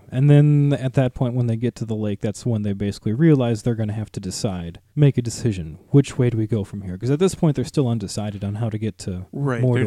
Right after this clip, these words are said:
Speaker 2: just kind of,
Speaker 1: Do
Speaker 2: "Let's
Speaker 1: we go
Speaker 2: head
Speaker 1: to
Speaker 2: in the
Speaker 1: Minas
Speaker 2: general
Speaker 1: Tirith
Speaker 2: direction."
Speaker 1: first, or do we go a different route?
Speaker 2: And so this is when, uh, Boromir's lust for the ring starts to kinda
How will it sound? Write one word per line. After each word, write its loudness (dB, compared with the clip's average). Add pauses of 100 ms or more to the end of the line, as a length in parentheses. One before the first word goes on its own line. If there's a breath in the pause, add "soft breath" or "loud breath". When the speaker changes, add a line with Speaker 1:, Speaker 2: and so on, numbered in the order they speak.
Speaker 2:
just -8
kind -6
of, -10
Speaker 1:
Do -14
Speaker 2:
"Let's 4
Speaker 1:
we 8
go 8
Speaker 2:
head 8
Speaker 1:
to 6
Speaker 2:
in 4
the 4
Speaker 1:
Minas 4
Speaker 2:
general 4
Speaker 1:
Tirith 4
Speaker 2:
direction." -16
Speaker 1:
first, 0
or 4
do 4
we 0
go 0
a -8
different -2
route? -6 (100)
Speaker 2:
And -4
so 0
this 0
is 0
when, 0
uh, 0
Boromir's -2
lust -10
for -8
the -10
ring -14
starts -18
to -18
kinda -14